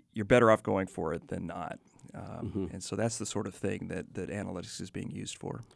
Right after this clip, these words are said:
Speaker 2: I remember it would have been right before you got here when Baylor men's basketball was really delving into analytics. They found, for example, a,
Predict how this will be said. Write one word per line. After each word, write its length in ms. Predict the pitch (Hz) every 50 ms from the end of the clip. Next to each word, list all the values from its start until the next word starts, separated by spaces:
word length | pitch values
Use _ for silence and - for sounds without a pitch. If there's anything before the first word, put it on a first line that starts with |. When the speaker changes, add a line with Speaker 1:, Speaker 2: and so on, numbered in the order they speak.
| - - - - - -
Speaker 2:
I 80 | 107
remember 300 | 113 113 113 110 104 110
it 20 | 107
would 140 | 107 107 104
have 80 | 98
been 160 | 107 101 98
right 240 | 98 101 104 110 135
before 680 | 104 98 - - 113 110 107 101 98 95 92 92 95 - -
you 340 | 80 80 82 92 101 104 95
got 320 | 87 104 95 92 92 - -
here 280 | - 98 95 92 92
when 220 | 90 90 90 90 82
Baylor 580 | 92 92 95 98 92 92 87 87 87 87 90
men's 280 | 92 104 117 123 120 -
basketball 520 | - 98 92 - - - 80 92 92 85
was 160 | 82 80 -
really 180 | - 92 90 87
delving 300 | 85 87 87 85 90 90
into 160 | 87 82 90
analytics. 600 | 80 80 95 95 90 85 92 92 87 90 - - -
They 100 | 95 90
found, 320 | - 104 98 95 95 90
for 140 | - 101 98
example, 500 | 87 78 - 104 101 95 - - 95 92
a, 120 | 87 87